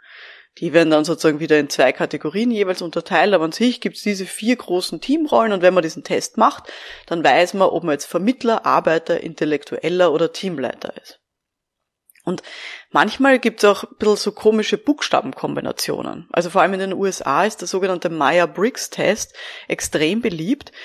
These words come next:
Und wenn man den macht, dann kommen sogenannte sechzehn Buchstabenkombinationen raus. Und die werden auch genannt als Temperamentstypen. Und man ist halt dann einer von diesen sechzehn verschiedenen Kombinationen.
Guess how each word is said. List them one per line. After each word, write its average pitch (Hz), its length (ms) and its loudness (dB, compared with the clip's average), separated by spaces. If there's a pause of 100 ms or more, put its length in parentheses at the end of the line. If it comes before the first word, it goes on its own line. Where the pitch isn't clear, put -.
(240)
Und 170 80 -6
wenn 185 100 6
man 185 120 2
den 165 120 -2
macht, - 380 -4
dann 185 100 -2
kommen 202 460 -2
sogenannte 185 540 -6
sechzehn - 580 -4
Buchstabenkombinationen - 1400 -2
raus. - 420 -10 (400)
Und 151 140 -10
die 165 80 0
werden 160 220 4
auch - 240 0
genannt 151 360 -4
als 147 280 -2
Temperamentstypen. - 1600 -6 (220)
Und 160 160 -6
man 208 120 2
ist 233 120 -4
halt 226 140 0
dann 214 100 4
einer 214 380 2
von 196 160 -4
diesen 196 240 -8
sechzehn 196 480 -2
verschiedenen 175 580 -2
Kombinationen. - 880 -4